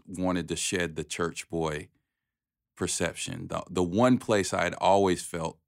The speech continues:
identity and acceptance, acceptance was at church, but I didn't want to be the church boy. So I, I was running from that identity for a long time. But I,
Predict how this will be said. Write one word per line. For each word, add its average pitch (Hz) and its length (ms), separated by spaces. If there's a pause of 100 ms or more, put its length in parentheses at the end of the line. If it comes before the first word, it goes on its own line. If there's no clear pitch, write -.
(200)
identity 87 560
and 78 100
acceptance, - 600 (380)
acceptance - 640
was 85 160
at 82 160
church, - 400 (640)
but 92 100
I 87 80
didn't 90 320
want 95 260
to 90 100
be 85 200
the 80 120
church - 400
boy. 80 240
So - 200
I, 82 200 (440)
I 85 40
was 82 200
running 92 560
from 85 640 (280)
that 85 200
identity 85 540
for 85 220
a 85 60
long 85 240
time. 82 440 (720)
But 85 100
I, 80 140